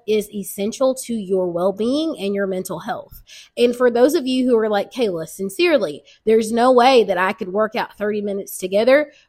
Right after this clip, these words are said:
break those thirty minutes into fifteen minute increments. When can you take fifteen minutes to just do some deep breathing exercises?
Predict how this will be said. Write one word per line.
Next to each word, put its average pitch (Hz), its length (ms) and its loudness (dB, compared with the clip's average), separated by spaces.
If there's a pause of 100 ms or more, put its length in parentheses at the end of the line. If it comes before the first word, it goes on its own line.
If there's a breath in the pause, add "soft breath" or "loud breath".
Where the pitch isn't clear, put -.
break 202 320 2
those 294 340 4 (160)
thirty 247 260 2
minutes 269 340 0
into 208 200 -6
fifteen 214 400 -2
minute 226 240 -2
increments. - 680 -10 (180)
When 233 280 -2
can 302 140 0
you 311 120 0
take 311 280 -2
fifteen 240 400 -2
minutes 226 320 -4
to 220 60 -10
just 196 240 -6
do 202 140 -4
some 196 180 -6
deep 190 220 -6
breathing 196 340 -4
exercises? - 800 -10